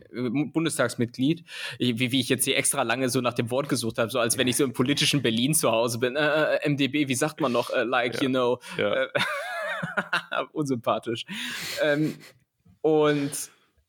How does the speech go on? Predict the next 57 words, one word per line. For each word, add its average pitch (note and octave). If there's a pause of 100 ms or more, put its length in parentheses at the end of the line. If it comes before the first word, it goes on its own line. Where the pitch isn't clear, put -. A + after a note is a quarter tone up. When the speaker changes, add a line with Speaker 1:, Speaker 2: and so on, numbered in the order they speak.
(640)
Speaker 1:
darüber C3+
hinaus C3+
habe D3+
ich C3+
vergessen, C3+
was B2+
ich C3
sagen D3+
wollte. C3+
Doch, G3
genau, G3+
aber E3
wenn F3+
du E3+
das, F#3 (260)
das G3
machst, G3 (180)
ähm, D3+ (260)
müsste D#3+
das D#3+
eigentlich D#3
ein D3
relativ E3+
easy D#3
Job D3
sein. A2
Dann A2
machst B2+
du -
einmal E3+
in D#3+
der D3+
Legislaturperiode D3+
vielleicht C3
eine A#2+
Rede, F#3+ (340)
äh, D#3
vom D#3
Parlament, D#3+
äh, C#3
und C3+
dann D3+
aber C3+
auch D3
so -
eine C3
Rede, D3
wo D3
dann B2+
eh D3+
nur F#3
so D#3+
zehn E3
Leute D#3
gerade C#3
Speaker 2:
Ja. G2
Speaker 1:
s-, -